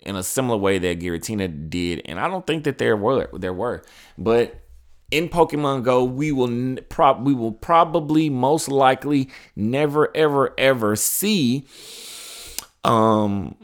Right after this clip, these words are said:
the other form of Giratina. Now, the form that we s-, have right now is not what Giratina actually looks like, okay? Um, I'm gonna give you guys a little bit of Pokemon lore,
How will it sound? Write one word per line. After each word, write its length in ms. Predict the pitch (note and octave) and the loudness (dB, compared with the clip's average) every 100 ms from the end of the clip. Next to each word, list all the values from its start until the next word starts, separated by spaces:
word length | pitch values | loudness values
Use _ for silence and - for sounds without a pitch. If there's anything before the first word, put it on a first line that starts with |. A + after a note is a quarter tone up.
| G3 | -14
the 220 | G#2+ A2 - | 2 4 6
other 300 | C3+ C#3 B2+ | 4 4 0
form 380 | B2 B2 A#2 | 0 2 2
of 120 | A2 F#2 | 2 2
Giratina. 520 | A2 G#2+ - G#2+ F#2+ | 2 2 0 -2 0
Now, 160 | A2 A2+ | 0 0
the 120 | A#2 | 0
form 380 | - G3 A3 F#3+ | 2 4 4 4
that 140 | C#3+ | 2
we 440 | A#2+ C#3+ F3 F#3+ | 2 -2 -2 -4
s-, 260 | F3+ - - | -6 -6 -6
have 420 | B2+ C#3+ C3+ C3 C3 | -2 4 4 4 4
right 240 | B2+ B2 | 2 2
now 300 | A#2+ B2+ D#3 - | 0 0 -2 0
is 200 | A#2+ G#2 | 0 0
not 460 | A2+ D3+ D#3+ - - - | 4 6 6 2 -10 -8
what 340 | A2 C3 G2+ | 2 2 2
Giratina 600 | A#2 C#3 B2+ - B2 A#2 - | 0 2 2 0 -2 -2 -2
actually 540 | G2+ G#2 - B2+ C3+ | -2 -2 -2 2 2
looks 260 | E3 A3 A3 | 8 8 8
like, 380 | G#2 D2 - - | 0 -2 -6 -6
okay? 460 | G#2+ G2+ G#2+ A2 B2+ - - - | -6 0 2 4 0 -10 -20 -6
Um, 240 | - A#2+ B2 | 2 4 4
I'm 120 | B2+ | 0
gonna 60 | A#2+ | 0
give 180 | C3 | 0
you 60 | C3 | 2
guys 260 | C3 C3 A#2 | 6 6 4
a 40 | |
little 280 | A#2 C3 C3 | 2 2 4
bit 100 | B2+ | 2
of 100 | B2 | 2
Pokemon 640 | - C3 B2+ B2+ C3 B2 | 0 0 0 -2 -2 -2
lore, 500 | A#2+ C3 B2+ F2+ - | 0 4 4 2 -4